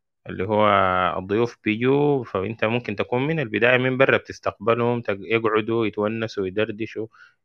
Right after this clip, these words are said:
ياكلوا، يشربوا كده. فما بالضرورة يدخلوا الديوان جوا. بعدين المصطبة نفسها كان عندها د-، يعني، بتكون في بعض الحتات عريضة شوية، بحيث إنه بيرقدوا عليها، بس بيفرشوا عليها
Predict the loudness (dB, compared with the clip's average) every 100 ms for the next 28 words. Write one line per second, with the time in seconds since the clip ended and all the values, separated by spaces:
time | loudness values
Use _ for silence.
0 | 2 4 4 0 -2 0 0 2 0 0
1 | -6 -6 -8 -8 -10 _ _ _ _ _
2 | _ 2 4 4 4 6 6 8 8 8
3 | 6 4 4 4 4 2 4 2 0 -8
4 | -10 -16 _ _ _ _ _ _ _ _
5 | _ 4 8 8 8 6 4 4 6 4
6 | 2 2 4 4 4 2 4 6 4 4
7 | 4 6 6 4 2 2 2 2 -2 -2
8 | -4 0 2 2 2 4 6 4 0 0
9 | 2 4 4 6 4 2 -2 -2 0 0
10 | 0 -8 -6 -6 -2 0 4 2 2 -2
11 | 0 0 2 2 0 -2 -4 -4 -6 -4
12 | 0 0